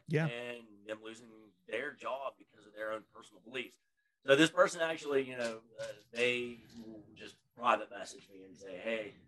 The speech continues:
Speaker 2: uh, I, I, I agree with this, but I disagree with that." And I'm like, "Yeah, hey, bud, I appreciate it."
Speaker 1: Mm-hmm.
Speaker 2: And we'll, we'll have that conversation more privately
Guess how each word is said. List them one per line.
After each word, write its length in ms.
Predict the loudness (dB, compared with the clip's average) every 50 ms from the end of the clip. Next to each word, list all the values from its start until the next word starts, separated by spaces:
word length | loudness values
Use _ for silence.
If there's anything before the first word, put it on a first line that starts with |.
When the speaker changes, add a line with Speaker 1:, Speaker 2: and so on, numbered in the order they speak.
| _ -20 _ _ _ _ _ _ -16 -12 -8
Speaker 2:
uh, 540 | -6 -4 -2 0 0 2 2 2 2 0 -2 -4 -8 -14 -18 -20 -20 -20 -20 -20 -20 -20 -20 -20 -20 -20 -20 -20 -20 _ _ _ _ _ _ _ -20 -18 -18 -18 -18 -18 -16 -14
I, 40 | -12
I, 40 | -12 -14 -16 _ _ _ -8 -4
I 80 | -4
agree 260 | -4 -4 -2 -2 0 0
with 120 | -2 -2
this, 200 | -2 -2 -4 -4
but 220 | -6 -8 -8 -8 -6 -6
I 140 | -6 -6 -8 -10 -18 _ _ _ -20 -20 -20 -18 -18 -18 -18 -14 -10
disagree 420 | -8 -8 -6 -8 -8 -10 -10 -10 -10
with 80 | -10 -10
that." 360 | -12 -10 -10 -10 -10 -10 -12 -14
And 140 | -14 -14
I'm 180 | -14 -14 -14 -16 -16
like, 280 | -14 -14 -14 -14 -16 -20 -20 _ _ -20
"Yeah, 80 | -16 -16 -16 -16 -16 -20 _ _ -20
hey, 60 | -18 -14
bud, 220 | -12 -10 -10 -8 -10 -10
I 40 |
appreciate 420 | -12 -14 -14 -14 -14 -14 -14 -16 -16 -16
it." 140 | -2 6 10
Speaker 1:
Mm-hmm. 200 | 12 12 12 12
Speaker 2:
And 120 | 12 12 12 10 6 _ _ -20 -20 -20 -18 -18 -18 -20 -20 -20 -20 -20
we'll, 160 | -18 -18 -18 -18 -20 -20 -20
we'll 100 | -18 -18
have 140 | -16 -16 -16
that 180 | -18 -18 -20 -20
conversation 500 | -20 -20 -20 -20 -20 -20 -20 -20 -20 -20 -20
more 100 | -20 -20 _ -20
privately 400 | -20 -20 -20 -20 -20 -20 -20